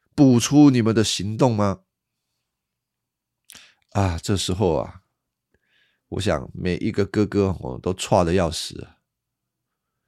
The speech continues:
都跪在地上，瑟瑟发抖。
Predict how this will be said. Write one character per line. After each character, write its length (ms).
都 80
跪 220
在 160
地 180
上， 300
瑟 320
瑟 320
发 260
抖。 300